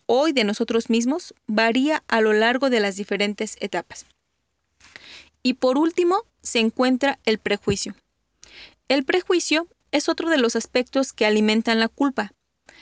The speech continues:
lo cual resulta normal, porque cada uno tiene una particular y subjetiva manera de mirar las expectativas, al igual que de asimilarlas. A menudo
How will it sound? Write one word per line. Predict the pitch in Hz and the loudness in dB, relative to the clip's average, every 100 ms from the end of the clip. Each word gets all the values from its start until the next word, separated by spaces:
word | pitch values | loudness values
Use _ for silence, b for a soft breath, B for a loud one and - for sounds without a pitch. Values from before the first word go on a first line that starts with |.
| B _ | B _
lo | 254 269 | 0 0
cual | 269 311 330 | 0 0 2
resulta | 339 330 302 269 277 | 0 -2 -2 0 2
normal, | 262 262 277 277 _ _ _ _ _ _ | 2 2 0 -2 _ _ _ _ _ _
porque | 233 240 254 | -2 0 0
cada | 294 302 294 | 2 2 2
uno | 277 277 311 _ | 2 2 -2 _
tiene | 269 269 285 | 0 2 2
una | 294 285 | 2 0
particular | 226 214 - - 220 240 294 - | -2 -4 -10 -2 0 2 -2 -6
y | 240 | -8
subjetiva | - 240 - 233 262 269 254 | -6 -4 -2 -2 0 0 2
manera | 220 214 220 240 - - | 2 2 0 0 -4 -4
de | 208 | 0
mirar | 208 214 226 240 | 0 2 2 0
las | 240 240 | -2 -4
expectativas, | 214 202 - 196 196 180 190 - _ _ B B B B _ | -6 -6 -6 -8 -6 -8 -10 -20 _ _ B B B B _
al | - 254 | 0 2
igual | 302 247 220 285 - _ | 2 2 0 0 -8 _
que | 226 | -2
de | 196 185 | 0 0
asimilarlas. | - 226 233 247 247 220 - - _ _ _ B B B B - | 0 0 2 2 0 -4 -10 -16 _ _ _ B B B B -2
A | 269 | 2
menudo | 302 330 370 269 | 2 2 2 0